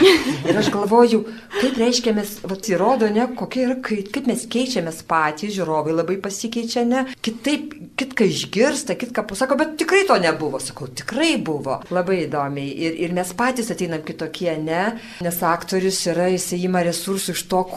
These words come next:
Speaker 2: ko, kuo dabar gyvena, kas jam skauda. Ir jisai iškalba, iškalba, iškalba ir nebeturi tos medžiagos, iš ko jam dabar daryti. Ir tada jis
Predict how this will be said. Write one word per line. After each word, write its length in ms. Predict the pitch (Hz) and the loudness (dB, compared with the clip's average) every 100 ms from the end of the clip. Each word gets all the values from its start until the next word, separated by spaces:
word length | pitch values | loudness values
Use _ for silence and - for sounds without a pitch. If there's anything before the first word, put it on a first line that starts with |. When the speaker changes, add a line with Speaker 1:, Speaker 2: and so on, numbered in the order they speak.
| - | -8
Speaker 2:
ko, 240 | - 180 | -2 -2
kuo 260 | - 196 185 | -2 -2 0
dabar 300 | 165 160 196 | 0 0 0
gyvena, 460 | 220 185 175 160 | 0 0 0 0
kas 200 | 160 170 185 | -4 -4 -4
jam 100 | 165 | -4
skauda. 440 | - - 220 233 156 143 - - - | -2 6 6 6 2 -2 -6 -12 -10
Ir 100 | 156 | -6
jisai 240 | - 190 | -2 0
iškalba, 400 | 185 - 190 190 | 0 0 0 0
iškalba, 400 | 156 - 190 165 | -2 -2 -4 -4
iškalba 380 | 139 - 170 165 | -6 -6 -6 -6
ir 60 | 170 | -6
nebeturi 460 | 165 165 160 170 175 | -6 -6 -6 -6 -6
tos 220 | - 170 | -8 -4
medžiagos, 480 | 185 180 185 190 190 | 2 2 2 0 0
iš 120 | 214 | -4
ko 160 | - 262 | 2 6
jam 220 | 262 262 | 6 6
dabar 260 | 285 294 269 | 4 4 2
daryti. 420 | 302 311 330 311 | 0 2 0 -2
Ir 60 | - | -2
tada 180 | 208 | 0
jis 220 | 214 214 | 2 0